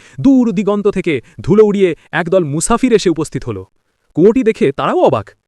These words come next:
মুসাফিরদের কাছে দড়ি ছিল, যা দিয়ে তারা অনেক কষ্টে কুঁয়োর গভীর তলদেশ থেকে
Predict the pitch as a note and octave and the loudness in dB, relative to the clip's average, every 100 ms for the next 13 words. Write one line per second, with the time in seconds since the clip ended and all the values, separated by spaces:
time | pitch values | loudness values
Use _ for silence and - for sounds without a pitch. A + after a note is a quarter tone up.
0 | _ _ _ _ A#2+ C#3+ D3 C3+ C#3+ C3 | _ _ _ _ -8 -8 -8 -4 -4 -4
1 | C3+ A#2 D#3+ G#3+ E3 A2+ _ _ A2+ B2+ | -6 -4 -4 -4 -6 -6 _ _ -4 -2
2 | C#3 D#3+ C#3+ D3 D3+ A3 - G3 - D3 | 0 -2 -2 -4 -4 -4 -4 -6 -4 -6
3 | G#2+ _ _ D#3 F3 F3+ C3 D3 F#3 G#3 | -8 _ _ -4 -2 0 -2 -4 -4 -4
4 | D3 D#3+ E3 - E3+ C3 | -4 -2 -6 -6 -6 -6